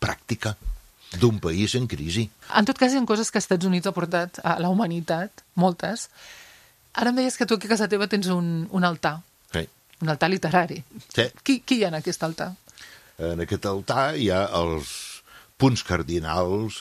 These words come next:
Speaker 1: del gran salt que fa la literatura americana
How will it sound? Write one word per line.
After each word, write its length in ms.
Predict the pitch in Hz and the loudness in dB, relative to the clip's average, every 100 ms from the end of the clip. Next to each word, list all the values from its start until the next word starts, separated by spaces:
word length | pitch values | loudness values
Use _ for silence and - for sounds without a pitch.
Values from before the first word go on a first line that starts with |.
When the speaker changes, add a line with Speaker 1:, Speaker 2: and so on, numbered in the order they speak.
| - | -6
Speaker 1:
del 220 | 76 76 | -4 -4
gran 380 | 65 76 82 78 65 - - | -4 -2 -2 -4 -10 -10 -6
salt 560 | - - 78 78 80 - - - _ | -4 -2 -2 -2 -6 -12 -20 -20 _
que 80 | 90 | -8
fa 220 | - 78 | -6 -4
la 160 | 82 78 | -2 -2
literatura 840 | 80 76 73 71 - 101 85 80 - 78 | -2 -4 -4 -6 -2 -2 0 -2 -4 -4
americana 800 | 73 71 69 - 85 71 80 | -6 -6 -6 -2 -2 -2 -8